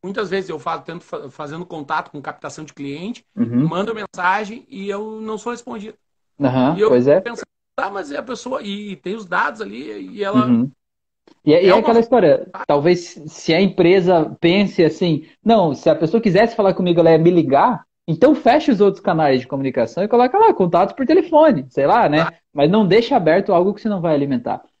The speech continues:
Speaker 2: Osório, já
Speaker 1: É.
Speaker 2: queria aproveitar aqui, fazer um, emendar aqui, a Magda fez uma pergunta ali, os resultados do Google que aparecem por primeiro foram pagos? Antes do Osório responder, eu já quero falar pra você que tá assistindo,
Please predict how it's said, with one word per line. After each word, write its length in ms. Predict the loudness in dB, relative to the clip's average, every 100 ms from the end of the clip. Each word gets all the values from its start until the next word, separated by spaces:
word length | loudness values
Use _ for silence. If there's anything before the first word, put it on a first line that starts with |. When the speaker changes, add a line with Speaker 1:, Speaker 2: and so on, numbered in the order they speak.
| _
Speaker 2:
Osório, 260 | 0 2 2
já 60 |
Speaker 1:
É. 40 | 2
Speaker 2:
queria 200 | 2 4
aproveitar 540 | 2 2 2 2 2
aqui, 520 | 0 0 2 2 -2 -10 -20 -6
fazer 260 | -2 0 0
um, 80 | 0
emendar 340 | 0 2 2
aqui, 160 | 2 0
a 60 |
Magda 340 | 2 4 2 2
fez 200 | 2 2
uma 120 | 2
pergunta 340 | 2 2 0
ali, 80 | 0
os 80 | 2
resultados 600 | 2 2 0 0 0 0
do 140 | 0
Google 360 | 2 2 2 0
que 80 | -2
aparecem 380 | 0 0 -2 -2
por 200 | 0 2
primeiro 500 | 2 4 6 4 0 _ _ _ _
foram 260 | 2 2
pagos? 680 | 2 2 2 0 -6 -10 -20 _ -2
Antes 200 | 0 4
do 60 |
Osório 260 | 4 4 2
responder, 360 | 0 -2 0 0
eu 60 |
já 100 | 0
quero 160 | 0 0
falar 240 | 2 0
pra 120 | 2 -2
você 240 | -2 -4
que 80 | -2
tá 100 | -2
assistindo, 640 | -2 -6 -4 0 2 0